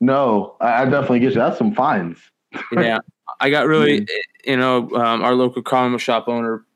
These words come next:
Speaker 2: had a score of a, of a, of a decade, and, uh, bought a complete,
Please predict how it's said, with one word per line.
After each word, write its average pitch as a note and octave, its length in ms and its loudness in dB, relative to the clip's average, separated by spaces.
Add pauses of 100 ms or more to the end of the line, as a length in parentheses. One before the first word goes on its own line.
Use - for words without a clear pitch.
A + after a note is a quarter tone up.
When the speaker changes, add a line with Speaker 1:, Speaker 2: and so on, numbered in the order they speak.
(220)
Speaker 2:
had A#2 220 -2
a G#2+ 100 -4
score A#2 540 -2
of A2 120 -4
a, A2+ 40 0
of G#2+ 560 -2
a, G#2 340 -2
of G#2 140 -6
a G2+ 80 -4
decade, G#2 580 -2 (480)
and, A2 260 0
uh, G2+ 260 0 (600)
bought A#2 320 0
a A2 220 -2 (260)
complete, C#3+ 800 0